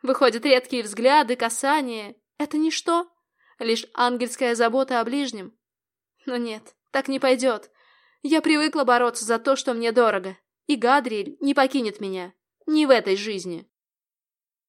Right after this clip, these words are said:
Сон как рукой сняло. Весь оставшийся день провела в раздумьях. Как ненормальная ходила по комнате взад и вперёд. И думала, думала, думала.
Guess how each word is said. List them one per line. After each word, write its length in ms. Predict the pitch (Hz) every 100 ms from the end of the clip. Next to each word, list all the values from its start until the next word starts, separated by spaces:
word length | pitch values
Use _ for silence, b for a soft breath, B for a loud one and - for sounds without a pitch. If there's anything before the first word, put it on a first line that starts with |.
| _ _
Сон 340 | - 277 277
как 200 | 311 262
рукой 300 | 247 240 226
сняло. 480 | 208 - 175 180 185 B B -
Весь 240 | 240 233
оставшийся 540 | 240 240 233 233 226
день 240 | 190 220 202
провела 380 | 247 190 190 196
в 20 |
раздумьях. 640 | 196 202 208 180 165 - _ b b b
Как 160 | 302 277
ненормальная 680 | 285 294 262 226 294 285 262
ходила 400 | 262 220 233 247
по 100 | 226
комнате 480 | 208 226 233 220 185
взад 320 | 190 202 226
и 40 |
вперёд. 500 | 233 262 226 190 - b b _
И 100 | 240
думала, 640 | 202 220 247 240 214 196
думала, 580 | 190 226 269 247 208 196
думала. 540 | 185 254 285 247 196